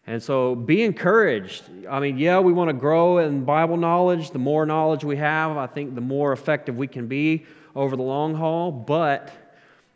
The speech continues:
we can be effective right now. If you have Christ in heart, if you have Christ in heart, word in hand, and you are just surrendered to Jesus and your character is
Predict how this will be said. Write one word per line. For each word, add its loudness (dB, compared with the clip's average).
we 0
can 2
be 4
effective -2
right 0
now. -2
If -10
you -2
have 0
Christ 0
in -2
heart, -2
if -16
you 0
have 0
Christ -2
in -4
heart, 0
word 4
in 2
hand, -2
and -6
you -2
are -2
just -6
surrendered -4
to -6
Jesus -2
and -8
your -6
character -4
is -2